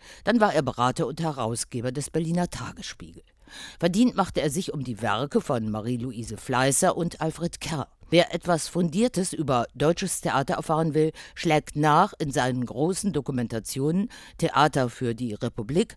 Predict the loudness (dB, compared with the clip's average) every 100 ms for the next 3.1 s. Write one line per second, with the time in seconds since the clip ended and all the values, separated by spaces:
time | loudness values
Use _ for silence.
0 | -18 -2 2 2 0 -6 -2 -2 -2 -2
1 | -4 -6 -8 -8 -14 -20 -6 -4 -4 -6
2 | -8 -6 -2 -2 -2 -6 -8 -10 -12 -20